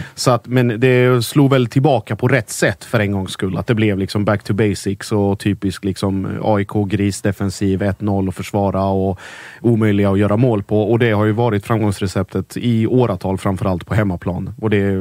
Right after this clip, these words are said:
Malmö-matchen som tydligast exempel på det.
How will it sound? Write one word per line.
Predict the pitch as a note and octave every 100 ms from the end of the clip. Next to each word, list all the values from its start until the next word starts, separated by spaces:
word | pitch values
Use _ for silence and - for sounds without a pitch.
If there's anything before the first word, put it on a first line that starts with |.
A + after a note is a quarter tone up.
| A2 - - - -
Malmö-matchen | - A2+ A2 G#2 G2 F#2+ F#2 G#2 F#2+
som | - G2+
tydligast | - B2+ A2 G2 F2+ -
exempel | - G#2+ F2 F#2
på | G2
det. | F#2+ F2